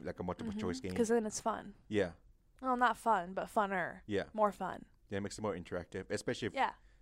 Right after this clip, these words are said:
Speaker 1: especially, like, if you know, if you know all your, all your exams are multiple choice, which kinda, like, simulates to, simulates it similar to how it would be on
Speaker 2: For
Speaker 1: exam.
Speaker 2: sure. For sure. Yeah, I do the same thing with Quizlet.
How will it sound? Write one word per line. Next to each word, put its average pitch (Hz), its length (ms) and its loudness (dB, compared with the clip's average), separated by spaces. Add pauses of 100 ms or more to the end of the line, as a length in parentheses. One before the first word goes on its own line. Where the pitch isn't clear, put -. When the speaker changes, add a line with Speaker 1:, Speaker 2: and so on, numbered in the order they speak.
(120)
Speaker 1:
especially, 101 480 0
like, 87 200 0
if 92 100 -4
you 95 100 0
know, 92 280 2 (240)
if - 180 -6
you 101 120 -4
know 104 160 -2
all 98 180 0
your, 90 220 -2 (300)
all 104 100 2
your 95 100 2
exams 92 340 -2
are 92 60 -2
multiple 87 320 -4
choice, - 520 -6
which - 220 -8
kinda, 92 160 -6
like, 85 80 -8
simulates 87 540 -8
to, - 160 -16 (320)
simulates 92 380 -8
it 90 80 -4
similar 92 380 -4
to 90 220 -10
how 90 120 -4
it 87 40 -6
would 87 80 -8
be 90 140 -6
on 87 140 -6
Speaker 2:
For - 80 -4
Speaker 1:
exam. - 180 -4
Speaker 2:
sure. 208 180 -8 (380)
For 240 100 -10
sure. 214 300 -12
Yeah, 220 120 0
I 220 60 4
do 247 100 0
the 277 80 0
same 277 180 0
thing 262 140 0
with 226 140 -4
Quizlet. 240 340 0